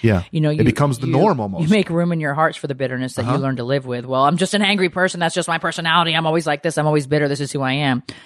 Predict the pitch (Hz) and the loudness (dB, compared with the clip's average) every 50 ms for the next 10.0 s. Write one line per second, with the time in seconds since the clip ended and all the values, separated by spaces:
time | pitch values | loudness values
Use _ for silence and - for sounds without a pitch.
0 | - - - _ _ - 165 160 160 160 165 160 156 156 156 160 160 160 160 160 | -20 -20 -20 _ _ -4 -2 0 2 2 4 4 4 4 4 4 4 4 4 2
1 | 156 156 - 175 156 147 - - 165 156 160 156 - 143 147 147 147 151 143 143 | 2 2 0 0 -2 -2 -4 -6 -2 0 0 2 2 2 2 2 0 -2 0 0
2 | 147 139 - - - 147 139 135 - 139 135 - - 135 131 131 123 139 151 151 | -2 -2 -2 0 2 2 2 2 0 -2 -4 -2 0 2 2 2 2 2 2 2
3 | 147 135 127 123 127 127 135 139 139 139 135 131 139 139 135 135 135 131 131 - | 0 0 0 0 -2 -2 -2 -2 -4 -4 -4 -6 -4 -4 -2 0 0 0 0 0
4 | - - 127 123 131 131 131 127 - - 135 123 123 123 120 123 117 117 120 123 | -2 -2 -2 0 0 0 0 0 -2 -2 -2 0 0 0 0 -2 0 2 2 2
5 | 139 135 - 139 139 135 135 131 135 131 131 139 135 127 - - - - - - | 2 2 2 2 2 2 2 0 -2 0 0 0 0 0 -2 -8 -16 -16 -6 -2
6 | - 127 - - - 175 165 - - 190 185 185 185 180 - - 175 165 160 151 | -2 -2 -2 0 0 0 0 0 2 2 2 2 2 0 -2 0 2 2 2 2
7 | - - - - 170 185 185 175 170 160 139 156 147 147 147 - - - 151 147 | 0 -4 -4 0 2 2 2 2 0 0 2 2 2 2 0 -2 -4 -2 -2 0
8 | 143 147 139 139 143 143 139 139 139 135 139 127 - - 143 147 139 139 131 - | 0 -2 -2 -4 -4 -2 -2 -2 0 0 -2 -2 -4 -4 -2 -2 -2 -4 -4 -6
9 | 147 139 139 135 131 - 143 135 131 135 127 123 131 131 127 - 135 135 143 | -6 -4 -2 -4 -4 -4 -6 -6 -4 -6 -6 -4 -2 -4 0 2 2 2 2